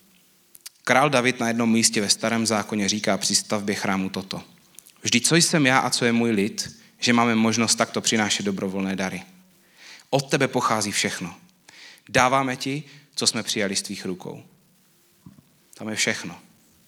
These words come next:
Je to čest dávat Bohu, dávat na Boží práci, protože od Boha pochází všechno.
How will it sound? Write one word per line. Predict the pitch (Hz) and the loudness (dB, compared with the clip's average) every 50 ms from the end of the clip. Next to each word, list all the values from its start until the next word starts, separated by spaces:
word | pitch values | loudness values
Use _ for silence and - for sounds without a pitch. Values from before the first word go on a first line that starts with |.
| _ _ _ _ _ - - - - - - - - - - - - - - - - - - - - - - - | _ _ _ _ _ -12 -6 -4 0 2 2 2 0 -2 -4 -10 -18 -20 -20 -20 -18 -16 -16 -16 -18 -14 -8 -6
Je | 104 | -4
to | - 110 110 | -2 -2 0
čest | - - 131 123 123 - - - - - - - _ - - _ _ _ _ _ _ _ _ _ _ - | 2 4 4 4 2 2 -4 -6 -10 -14 -16 -16 _ -20 -20 _ _ _ _ _ _ _ _ _ _ -4
dávat | 98 98 101 113 104 - | -2 0 2 0 0 2
Bohu, | 107 110 101 98 92 90 - - - | 0 0 0 -2 -4 -10 -12 -12 -4
dávat | - 117 113 117 113 - | -2 0 2 2 2 2
na | 123 113 | 2 0
Boží | 104 107 110 107 110 | 0 0 -4 -6 -4
práci, | 101 123 110 107 110 113 - - 85 - - - _ _ _ _ _ _ - - - | -2 0 0 0 0 -2 -4 -6 -8 -12 -16 -20 _ _ _ _ _ _ -20 -18 -14
protože | - - - - 107 - | -12 -10 -8 -6 -6 -4
od | - 117 113 | -2 -4 -4
Boha | 113 107 101 101 98 | -4 -4 -6 -8 -6
pochází | - 98 - - 92 95 98 90 | -8 -8 -8 -6 -8 -6 -6 -8
všechno. | - - 95 - - - - - | -8 -8 -8 -8 -10 -14 -16 -18